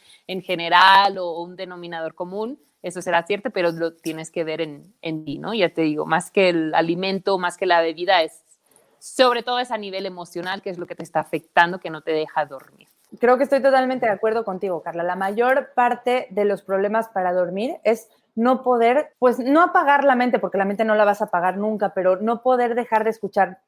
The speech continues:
Speaker 2: a tus pensamientos. Esa es la causa uno, eh, de ansiedad por la cual no se puede alguien quedar dormido de forma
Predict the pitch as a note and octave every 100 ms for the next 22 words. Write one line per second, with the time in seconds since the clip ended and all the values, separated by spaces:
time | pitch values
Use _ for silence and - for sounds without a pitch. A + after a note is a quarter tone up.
0 | _ G#3 G#3+ F#3 F3+ E3+ F#3+ F#3+ G3 A#3
1 | A#3+ A#3+ G#3+ A3+ A#3 A#3 A3+ - B3+ C4
2 | C4+ A4 _ _ _ _ - G3+ F#3+ F#3
3 | F3+ G#3 G3+ G3+ G3+ G3+ G#3+ A#3+ D4 -
4 | G#3 G3 F#3 G#3+ G#3 A#3 A3 A3 A3 A3
5 | G#3 G#3 G3+ G#3 G#3 F#3+ F#3+ G3+ G3 F#3
6 | F#3 F#3 F#3 F#3 F#3+ F3+ F3+ F3 F3+ F3+